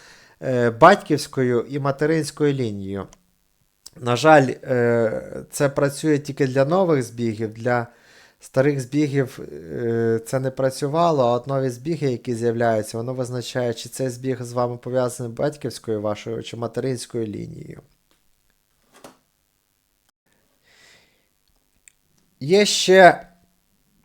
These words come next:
е, ваші збіги із античними зразками. Тобто це якісь там вих-,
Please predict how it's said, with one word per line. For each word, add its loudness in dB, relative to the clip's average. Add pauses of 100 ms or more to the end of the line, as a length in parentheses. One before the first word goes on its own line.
(400)
е, 6 (1300)
ваші 4
збіги -2
із 2
античними 0
зразками. 0
Тобто -6
це 0
якісь -2
там -2
вих-, -6